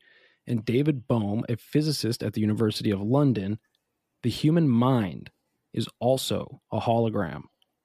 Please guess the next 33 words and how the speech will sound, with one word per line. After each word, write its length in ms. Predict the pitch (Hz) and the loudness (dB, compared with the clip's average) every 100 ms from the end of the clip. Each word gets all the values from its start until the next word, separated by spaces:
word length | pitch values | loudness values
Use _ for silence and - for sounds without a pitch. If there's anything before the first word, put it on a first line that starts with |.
| _ | _
which 160 | 127 123 | -2 -2
attunes 380 | 117 - 160 | -2 2 2
itself 420 | 156 - 123 107 - | 2 0 0 0 0
to 100 | 110 | -4
the 80 | |
universal 580 | 110 127 123 135 156 113 | 0 2 2 2 2 0
hologram 580 | 101 95 98 101 101 107 - _ _ - | 0 -2 -2 -4 -2 -4 -8 _ _ -2
by 100 | 120 | 0
the 80 | 107 | 2
medium 400 | 117 123 131 127 | 2 4 4 4
of 140 | 117 | 0
energy 340 | 131 147 127 107 | 2 2 2 0
exchange, 580 | 92 - 101 98 98 - - | -2 -4 -2 -2 -4 -10 -6
thereby 360 | 113 113 113 | -2 0 0
deducing 500 | 107 101 113 113 131 127 | -2 0 0 2 2 4
meaning 320 | 120 117 113 | 4 2 2
and 100 | 113 | 0
achieving 480 | 104 - 127 127 131 | -2 -2 0 2 2
the 80 | 131 | 2
state 320 | - 107 104 | 0 -2 -2
which 160 | 117 - | -4 -2
we 140 | 113 | -2
all 280 | - 95 95 | -2 -4 -4
call 320 | - 98 87 - | -6 -8 -8 -8
consciousness. 880 | - 131 131 - - - - - - _ _ _ _ _ _ _ _ _ _ _ _ _ _ _ _ _ _ _ _ _ _ _ _ _ - | 0 2 2 -2 -8 -10 -8 -8 -10 _ _ _ _ _ _ _ _ _ _ _ _ _ _ _ _ _ _ _ _ _ _ _ _ _ -4
Do 100 | 123 | 0
you 120 | 117 | 2
guys 200 | 123 123 | 2 2
understand 360 | 131 127 127 131 | 2 2 2 4
what 80 | |
I 60 | 127 | 4
just 160 | 123 117 | 2 2
read? 320 | 110 143 | 2 2